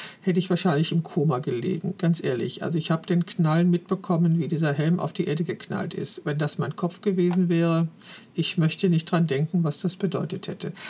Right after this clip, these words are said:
Meine Nase, die, äh, hat auch etwas vorgestanden, wie Nasen das so tun, hat leicht die Erde touchiert und,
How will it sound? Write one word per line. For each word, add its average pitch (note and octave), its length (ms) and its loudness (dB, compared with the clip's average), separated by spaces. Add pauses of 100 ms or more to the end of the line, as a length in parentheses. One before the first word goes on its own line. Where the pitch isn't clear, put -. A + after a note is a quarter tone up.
(260)
Meine A3+ 240 2
Nase, G#3+ 440 4
die, C#3+ 300 -2
äh, D3 220 -2
hat - 240 -4
auch - 120 -6
etwas D3+ 280 -2
vorgestanden, F#3+ 960 0 (100)
wie E3 180 0
Nasen D#3+ 360 2
das D#3+ 180 0
so F3 80 -2
tun, A#3 320 -4
hat F#3 160 2
leicht F3 300 2
die G3 100 0
Erde F#3 240 2
touchiert F3+ 680 0
und, - 480 -2